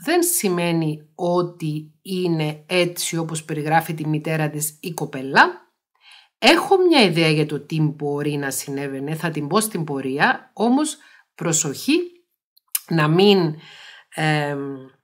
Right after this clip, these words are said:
στοχοποιήσουμε τους ανθρώπους που έχουν μια οποιαδήποτε διάγνωση, ψυχική διάγνωση και παίρνουν μια οποιαδήποτε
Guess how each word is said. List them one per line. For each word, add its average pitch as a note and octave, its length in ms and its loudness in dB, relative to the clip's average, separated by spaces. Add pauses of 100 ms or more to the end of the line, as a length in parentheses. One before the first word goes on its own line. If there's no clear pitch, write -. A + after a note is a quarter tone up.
(120)
στοχοποιήσουμε G3 1040 2
τους G3 160 -6
ανθρώπους F#3 540 -4
που - 80 -10
έχουν E3+ 220 -4
μια E3+ 140 0
οποιαδήποτε D#3 840 -2
διάγνωση, D#3 1000 2
ψυχική D#3 540 -6
διάγνωση D3 640 -4
και F#3 120 -6
παίρνουν E3+ 240 -4
μια F3+ 180 -2
οποιαδήποτε E3+ 800 -6